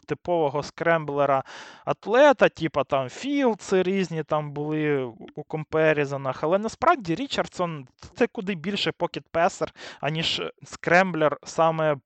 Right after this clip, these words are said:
по інстинктам, по натуральним інстинктам його. На мій погляд, це все ж таки дуже добре. По-перше,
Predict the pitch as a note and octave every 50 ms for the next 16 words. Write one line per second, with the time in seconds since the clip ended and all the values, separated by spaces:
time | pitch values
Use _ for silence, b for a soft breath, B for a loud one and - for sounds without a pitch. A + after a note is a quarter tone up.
0 | _ - - F3+ D#3+ D3+ - - D#3+ D3 - - - - F#3 F#3 - - - C3
1 | A2 G#2+ B B B B B B B _ - - D3 D3+ D#3 - - E3+ F#3 F3+
2 | E3+ D3 C3+ B2+ C3 B2+ A#2+ - - - C3 B2 - - - G#2+ G#2 G#2+ G#2+ G#2
3 | - A2 G#2+ - B B B B B B B B B B D#3 F#3 A3+ B3 - -
4 | A#3+ C4 C#4 B3+ B3+ G#3 - - - _ _ - - - G3+ A3 - - D#3 F3+
5 | - - E3+ - - C#3 B2+ C3+ D#3 D#3 C#3+ C#3 C3 C3 D3+ D3 C3 G#2+ A2+ A2+
6 | G#2 B B B B - D#3+ - - C#4+ F4+ F#4 - - A3+ G3 E3+ D3